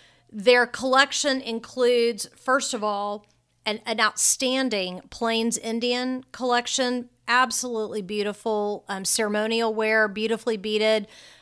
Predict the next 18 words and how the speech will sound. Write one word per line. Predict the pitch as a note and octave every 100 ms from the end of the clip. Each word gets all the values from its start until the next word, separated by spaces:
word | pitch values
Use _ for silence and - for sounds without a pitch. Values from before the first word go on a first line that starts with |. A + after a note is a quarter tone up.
| -
um, | G#3+ G#3 G3 G3+
lots | C4+ A#3 B3 A#3+
of | C4 F#3+
vignettes | A3+ G#3+ G#3 G#3 G#3+ - A#3+
recreated | G3+ G#3+ - - G3+ G3+ G#3
so | F#3+ G#3
you |
can | - F#3
see | - A3+
how | G3+ F#3+
Plains | - - G#3+ G#3 G3
Indians | - G#3 F#3+ F#3 F3+ -
lived. | G3+ G#3 A#3 C#4 C4+ - - - - -
Um, | A3 G#3+ G3 F#3+ G3 -
it, | G#3+ A#3+
it | C4 C4+
really | B3 B3 A#3+
is | A3 G#3 F#3+